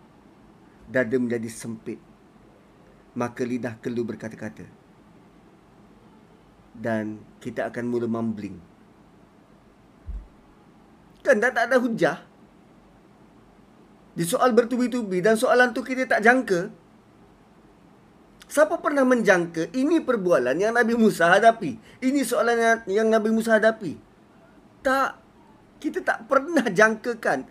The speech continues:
bentuk soalan begitu. Kecuali setelah kita baca, benar-benar baca pada malam ni.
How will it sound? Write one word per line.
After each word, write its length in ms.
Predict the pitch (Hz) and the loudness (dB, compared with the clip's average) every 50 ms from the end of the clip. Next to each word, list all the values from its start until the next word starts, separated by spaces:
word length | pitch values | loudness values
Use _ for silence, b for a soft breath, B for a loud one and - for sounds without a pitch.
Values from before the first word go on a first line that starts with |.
| B B B | B B B
bentuk 560 | - 147 147 202 214 226 220 - 233 208 185 170 | -14 4 6 6 6 6 2 -2 -4 -4 -4 -4
soalan 400 | - 208 - 220 220 220 220 208 | -4 -2 0 0 2 0 0 -2
begitu. 480 | 190 202 180 208 226 226 - 196 139 - - - - _ _ _ _ _ _ _ - _ - _ _ _ _ | -4 -4 -4 -4 -4 -4 -4 -8 -10 -10 -12 -16 -20 _ _ _ _ _ _ _ -20 _ -20 _ _ _ _
Kecuali 320 | - - - 165 165 180 | -16 -6 -4 -4 -4 -4
setelah 240 | 180 170 170 175 165 | -6 -8 -6 -6 -6
kita 240 | 160 170 - - 139 | -6 -6 -8 -4 -2
baca, 340 | 147 147 143 147 - 143 120 113 113 - - - - - _ _ _ - - | -2 -2 -2 -4 -6 -6 -6 -6 -8 -14 -20 -20 -20 -20 _ _ _ -20 -8
benar-benar 720 | 120 127 143 147 147 139 139 127 127 131 135 135 131 123 | -2 0 0 2 2 2 0 -2 -2 -2 0 0 0 -2
baca 220 | 123 127 123 - 131 | -2 -4 -4 -6 -8
pada 240 | 113 - 113 113 110 | -8 -6 -4 -2 -2
malam 320 | 110 104 104 95 95 90 | -2 -4 -6 -8 -10 -12
ni. 40 | 85 | -14